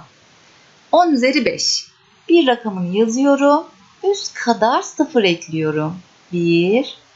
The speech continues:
iki, üç, dört,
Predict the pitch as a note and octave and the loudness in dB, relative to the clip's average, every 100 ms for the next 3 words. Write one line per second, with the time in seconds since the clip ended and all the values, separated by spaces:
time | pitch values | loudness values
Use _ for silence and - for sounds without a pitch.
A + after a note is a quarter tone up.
0 | _ - E3+ E3 - E3 D#3+ E3+ A3 B3+ | _ -8 -8 -8 -8 -4 0 2 0 -4
1 | _ _ - E3+ E3 E3 F#3+ A#3+ - - | _ _ -8 -2 0 0 -2 -4 -8 -16
2 | - _ _ - D#3+ D#3+ E3 E3+ A#3 C4 | -16 _ _ -2 0 2 2 2 0 -4
3 | - | -16